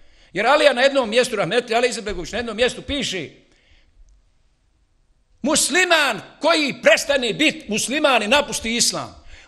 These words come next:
on više ni jednom stvorenju na dvije noge ni u čemu nije ravnopravan.” I pogledajte ovi naši mufljuzi, kako oni, dadvara, te, te, te, te, te, te, vi,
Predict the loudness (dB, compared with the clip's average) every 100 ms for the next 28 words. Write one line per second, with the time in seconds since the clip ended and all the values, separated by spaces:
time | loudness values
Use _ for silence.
0 | 4 4 4 2 0 0 -2 -2 2 2
1 | 2 0 0 -2 2 2 0 -2 0 0
2 | 0 -6 -2 2 2 2 2 0 2 -2
3 | 0 0 2 2 2 0 -14 -16 -14 -4
4 | 0 4 4 4 0 0 0 0 0 -6
5 | -6 -6 -4 0 0 0 -4 -4 -4 -4
6 | -4 -4 -4 -2 -2 -2 -4 -8 -12 -10
7 | -10 -8 -10 -10 -14 -10 -12 -12